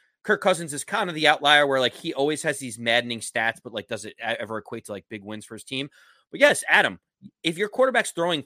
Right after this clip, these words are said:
thirty, almost thirty touchdowns, you're gonna be in a ton of games, right? And the Giants defense isn't porous. They're not worst in the league. So if you're putting up two,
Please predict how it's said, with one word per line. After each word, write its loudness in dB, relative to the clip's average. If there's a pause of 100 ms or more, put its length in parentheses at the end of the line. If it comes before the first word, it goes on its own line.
thirty, -2
almost -6
thirty -4
touchdowns, -6 (220)
you're 0
gonna 0
be -8
in 2
a -4
ton -4
of -10
games, 0
right? 4
And -2
the -2
Giants 0
defense -4 (320)
isn't -2
porous. 2
They're -2
not 0
worst -4
in -8
the -2
league. -6 (260)
So -2
if -6
you're -2
putting -2
up 2 (260)
two, -12